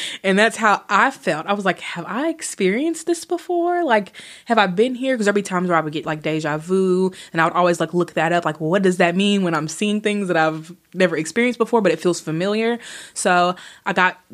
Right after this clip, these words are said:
to looking into that, <laughs> you know, and just looking into things like dreams, because dreams are something that still doesn't make sense to me. You know, I, I j-, had a dream last night. I'm like, "Okay, how?" <laughs> You know, like, how, how did that happen? Um, and, you know, sometimes there's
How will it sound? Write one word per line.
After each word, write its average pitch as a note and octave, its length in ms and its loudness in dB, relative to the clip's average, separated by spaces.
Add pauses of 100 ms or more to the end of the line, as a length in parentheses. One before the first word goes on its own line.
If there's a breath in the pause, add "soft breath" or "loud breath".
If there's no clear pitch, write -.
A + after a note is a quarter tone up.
(180)
to F3 120 -2
looking E3 240 0
into G3+ 220 -4
that, A#3 360 -4
<laughs> - 0 -
you G#3+ 220 2
know, A3 200 2
and A3 100 4
just G#3+ 180 2
looking A3+ 220 2
into G#3 260 -2
things G3 220 0
like F3+ 240 2
dreams, E3+ 480 -2
because E3+ 380 -2
dreams F#3 280 0
are F#3 60 0
something F3 380 -2
that E3 200 -2 (440 loud breath)
still D4 240 -2
doesn't A3+ 180 4
make G3+ 140 2
sense A3+ 200 0
to - 80 0
me. E3+ 160 -2
You F#3 140 -4
know, G3+ 140 2
I, F#3+ 100 6 (400)
I - 40 2
j-, F3 160 -2
had F#3 200 0
a - 20 -6
dream G3+ 220 -2
last G3+ 220 0
night. G#3+ 140 2
I'm G3 100 -2
like, F#3 160 0
"Okay, E3 500 -2 (680)
how?" G#3+ 440 0
<laughs> - 40 -10
You C4 200 0
know, C#4 240 4
like, A3 140 2
how, A3 400 0
how A#3+ 160 0
did A#3+ 160 2
that A#3+ 100 4
happen? G3 520 0 (360 loud breath)
Um, F3 440 0 (280 loud breath)
and, F3+ 460 2
you G3+ 100 -2
know, D#3 240 2
sometimes F3+ 540 0
there's E3+ 220 0